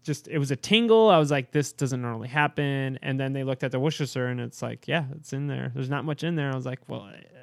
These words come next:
I, sorry, but, like, for me, like, it,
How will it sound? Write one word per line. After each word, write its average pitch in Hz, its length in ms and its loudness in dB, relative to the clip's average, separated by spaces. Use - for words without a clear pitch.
I, 143 40 -16
sorry, 147 480 2
but, 135 200 0
like, 127 300 -4
for 170 140 8
me, 165 540 8
like, 131 460 -4
it, 143 140 -2